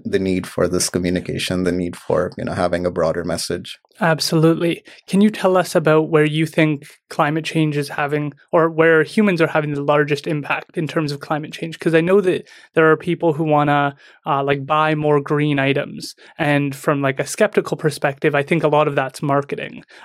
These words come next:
Speaker 2: Um, you, like, it's a, a hot topic. And so certain things you're buying, they put on the little green stem, or they put something on there to make you feel good as, as a consumer,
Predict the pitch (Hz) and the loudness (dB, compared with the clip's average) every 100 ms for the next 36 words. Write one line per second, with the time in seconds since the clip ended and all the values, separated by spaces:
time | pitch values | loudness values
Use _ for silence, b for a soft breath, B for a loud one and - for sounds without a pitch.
0 | - 143 135 143 143 165 156 - 147 147 | -2 -2 -2 -8 -10 -10 -8 -2 0 0
1 | 139 147 143 - 165 - - 160 - 214 | 0 -2 -2 -6 -8 -8 -6 -6 -2 0
2 | 202 202 190 170 - 156 - B - 226 | 2 0 0 0 2 2 0 B 0 0
3 | 190 165 180 160 160 143 143 143 143 143 | 2 0 0 0 0 2 2 0 0 0
4 | 139 165 147 143 143 147 143 156 156 147 | 0 2 2 0 0 0 -2 -2 0 -2
5 | 143 156 147 151 151 233 233 196 185 165 | -2 0 2 2 2 2 0 0 2 2
6 | 156 156 151 - B - 175 160 175 175 | 2 2 0 -2 B -2 0 2 0 0
7 | 160 139 151 147 143 139 - 151 143 - | 0 2 4 4 4 2 0 -4 -4 -6
8 | 151 - 175 147 135 160 | -6 -2 -2 -2 -4 -8